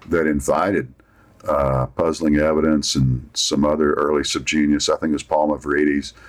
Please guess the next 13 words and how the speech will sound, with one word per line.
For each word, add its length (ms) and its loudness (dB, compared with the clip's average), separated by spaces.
invited 460 0
them 140 0
to 140 0
the 120 -4
show, 720 2
and, 420 0
uh, 300 0
um, 520 -2
and 220 0
then 320 2
they 120 4
never 360 2
left, 480 -2